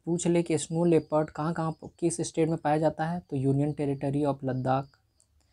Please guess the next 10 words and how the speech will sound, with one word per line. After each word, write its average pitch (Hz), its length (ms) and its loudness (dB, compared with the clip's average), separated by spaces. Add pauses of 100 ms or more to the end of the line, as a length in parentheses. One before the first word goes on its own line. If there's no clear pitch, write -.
(400)
Union 143 340 2
Territory 139 520 2
of 131 80 0
जम्मू 131 300 0
and 139 140 -2
कश्मीर, 139 440 -6 (1300)
हिमाचल 139 420 0
प्रदेश, 139 600 0 (1200)
उत्तराखंड, 147 800 -2 (920)
सिक्किम 147 680 -2